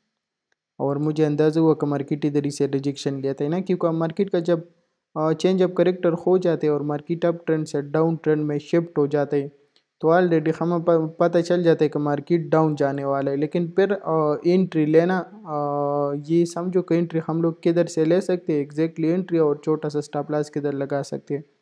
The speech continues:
तो for example, मार्केट इधर आया, इधर से again शॉर्ट कर देना, स्टॉप लॉस इसके ऊपर लगा लेना और टारगेट ये रेंज लो रख देना।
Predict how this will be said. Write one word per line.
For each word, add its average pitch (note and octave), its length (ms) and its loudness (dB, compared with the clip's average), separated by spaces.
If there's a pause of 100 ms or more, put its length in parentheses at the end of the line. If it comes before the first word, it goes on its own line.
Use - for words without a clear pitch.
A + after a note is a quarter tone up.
(420)
तो D3+ 80 -6
for E3 160 4
example, F#3 360 2
मार्केट F3+ 440 0
इधर F#3 220 4
आया, G3 240 2 (160)
इधर E3 240 2
से D#3 240 2
again E3+ 220 2
शॉर्ट F3+ 340 0
कर E3+ 160 0
देना, D#3+ 240 0
स्टॉप D#3 320 -4
लॉस D#3+ 200 0
इसके E3 260 -4
ऊपर E3+ 200 0
लगा D#3 320 0
लेना D3 320 -2 (540)
और D3 220 2
टारगेट E3+ 520 2
ये D#3+ 280 4
रेंज D3 340 0
लो D3 160 4
रख C#3+ 200 0
देना। C#3 360 -4